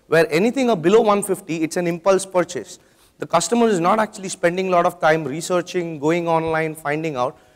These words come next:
but rather just walking in and picking it because there are certain use cases that he's found. He just wants to gift it to somebody. It comes within that budget. So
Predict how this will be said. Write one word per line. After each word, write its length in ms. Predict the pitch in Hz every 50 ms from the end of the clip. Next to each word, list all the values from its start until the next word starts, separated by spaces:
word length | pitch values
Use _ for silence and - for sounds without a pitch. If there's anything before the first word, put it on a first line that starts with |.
| _ _
but 160 | - 160 151 156
rather 260 | 165 170 175 185 208
just 220 | 185 208 196 -
walking 380 | 139 147 151 - - 214 214 214
in 80 | 202
and 200 | 196 180 165 156
picking 340 | - 202 190 220 190 175 156
it 280 | 147 156 156 - _ 127
because 260 | 139 147 - 175 156
there 140 | 160 165 160
are 60 | 165
certain 320 | 165 175 170 165 170 170
use 160 | 175 208 208 -
cases 360 | - 175 147 - 151 151 147
that 140 | 143 147 147
he's 140 | 151 143 -
found. 260 | - 202 180 127 117
He 100 | 117 113
just 180 | 117 127 135 135
wants 180 | 131 131 -
to 80 | - 117
gift 240 | 117 156 156 - 214
it 100 | 190 -
to 40 | 151
somebody. 420 | - 135 120 117 110 110 120 147 - _ _ _ _ _ _
It 160 | - 185 180 -
comes 240 | 226 240 226 -
within 240 | 220 202 185 190 185
that 180 | 165 151 139 123
budget. 260 | 131 113 98 95 - _ _ _ _ _ _ _ _ _ _ _ _
So 360 | - - 185 190 - -